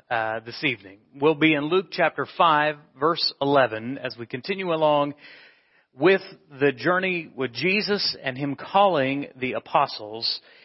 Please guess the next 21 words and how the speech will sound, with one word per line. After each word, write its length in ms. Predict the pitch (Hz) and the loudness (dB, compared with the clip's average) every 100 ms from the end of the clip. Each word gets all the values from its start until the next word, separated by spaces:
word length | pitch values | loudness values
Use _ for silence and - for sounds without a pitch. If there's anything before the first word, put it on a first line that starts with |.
| _ | _
And 100 | 135 | 2
I 40 | 156 | 4
really 300 | 220 277 262 | 4 4 2
just 280 | 202 185 | -2 -6
want 180 | 175 151 | -4 -4
to 80 | - | 2
focus, 360 | 190 170 160 - | 2 2 0 -2
since 200 | 156 - | -8 -6
we 100 | 147 | -2
did 200 | 156 147 | -2 -2
so 160 | - | -8
much 280 | 143 175 214 | -4 -4 -4
of 100 | 156 | 0
that 200 | 143 120 | 0 0
lesson 500 | 131 147 - 135 135 - | 2 0 0 -8 -8 -2
last 460 | 139 196 208 - | 0 0 -2 -6
week, 360 | 123 117 131 - _ - _ - | -4 -2 -2 -8 _ -20 _ 0
uh, 180 | 135 135 - | 4 4 2
in 200 | 160 160 | -6 -2
verse 360 | 147 196 - - - | 0 0 0 -6 -2
eleven 600 | 139 139 165 131 120 | 2 6 6 4 0